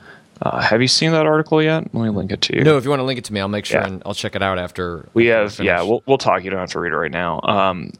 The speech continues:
Speaker 1: but we have, um, so here's the, the, the real, the coverage that C C P is pushing on this,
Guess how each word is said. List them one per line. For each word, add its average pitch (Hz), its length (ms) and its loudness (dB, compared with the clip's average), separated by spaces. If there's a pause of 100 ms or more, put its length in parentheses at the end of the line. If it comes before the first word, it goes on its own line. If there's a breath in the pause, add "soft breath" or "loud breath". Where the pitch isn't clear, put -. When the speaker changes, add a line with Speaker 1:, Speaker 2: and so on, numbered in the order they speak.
Speaker 1:
but 98 280 4 (400 loud breath)
we 143 300 4
have, 139 600 0 (320 loud breath)
um, 101 580 -4 (500 loud breath)
so 175 380 4
here's 233 380 -2
the, 139 400 2
the, 131 140 2
the 120 220 -2
real, 147 640 0 (200)
the 123 120 0
coverage 156 720 0
that 110 180 0
C 127 140 -4
C 117 160 -4
P 113 160 -4
is 98 100 -4
pushing 127 400 -2
on 131 180 0
this, 135 360 0